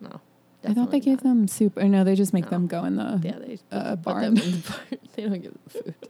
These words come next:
Speaker 1: Yeah.
Speaker 2: I love how mean they are.
Speaker 1: Yeah.
Speaker 2: I also love how clearly they are a play on the Fates.
Speaker 1: Yes.
Speaker 2: Um,
Speaker 1: Yes.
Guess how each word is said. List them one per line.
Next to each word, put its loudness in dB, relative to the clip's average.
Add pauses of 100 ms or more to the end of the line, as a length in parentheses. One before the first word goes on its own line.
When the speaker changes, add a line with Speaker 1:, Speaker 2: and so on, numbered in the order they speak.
(160)
Speaker 1:
Yeah. -4
Speaker 2:
I 2
love 0
how 2
mean 4
they 2
are. 0
Speaker 1:
Yeah. 2
Speaker 2:
I 2
also 4
love 4
how 4
clearly 0
they -2
are -2
a -2
play -4
on 0
the -2
Fates. -6
Speaker 1:
Yes. -4
Speaker 2:
Um, 0
Speaker 1:
Yes. -2